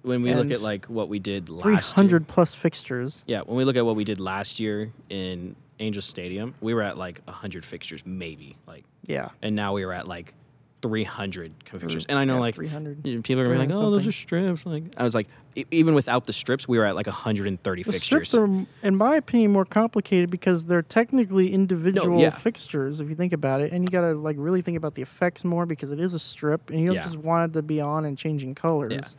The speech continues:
Speaker 1: But I'm just saying, like,
Speaker 2: So,
Speaker 1: if you
Speaker 2: yeah.
Speaker 1: wanna count, like, true fixtures, like, we
Speaker 2: Yeah.
Speaker 1: still had over a hundred fifty fixtures that
Speaker 2: Oh,
Speaker 1: we
Speaker 2: yeah.
Speaker 1: had to program out. Like,
Speaker 2: Yeah.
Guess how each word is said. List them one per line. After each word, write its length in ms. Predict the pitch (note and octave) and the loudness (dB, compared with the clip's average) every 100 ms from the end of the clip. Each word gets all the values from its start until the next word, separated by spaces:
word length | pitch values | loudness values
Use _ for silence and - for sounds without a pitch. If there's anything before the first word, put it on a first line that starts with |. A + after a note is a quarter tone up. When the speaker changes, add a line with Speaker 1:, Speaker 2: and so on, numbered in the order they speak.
| - | -2
Speaker 1:
But 120 | - - | 4 6
I'm 100 | E3 | 4
just 120 | C#3 | 2
saying, 220 | C3 A2 | 0 0
like, 160 | F#2+ F2+ | -2 -6
Speaker 2:
So, 160 | - C#3 | -6 0
Speaker 1:
if 100 | B2 | 4
you 80 | |
Speaker 2:
yeah. 60 | C3 | 4
Speaker 1:
wanna 140 | A2+ | 4
count, 260 | - G#2+ - | 0 -6 -6
like, 180 | F#2 F2+ | -8 -10
true 220 | - G#2 | -6 -6
fixtures, 340 | - G2 G#2+ | -4 -6 -4
like, 160 | G2+ F#2+ | -4 0
we 80 | C3+ | 2
Speaker 2:
Yeah. 60 | |
Speaker 1:
still 100 | D3+ | 2
had 220 | C3 B2+ G2+ | 2 2 2
over 200 | A2+ F#2+ | 2 0
a 40 | |
hundred 260 | - G#2 F2+ | -2 -4 -4
fifty 240 | - G2 - | -4 -6 -6
fixtures 400 | G2 - - - | -8 -8 -8 0
that 80 | G3 | 2
Speaker 2:
Oh, 40 | |
Speaker 1:
we 80 | F3+ | 4
Speaker 2:
yeah. 40 | |
Speaker 1:
had 60 | B2+ | 2
to 80 | - | -4
program 360 | - - D3+ | -10 -10 -10
out. 160 | E3 - | -12 -12
Like, 100 | - | -10
Speaker 2:
Yeah. 120 | C3 | -10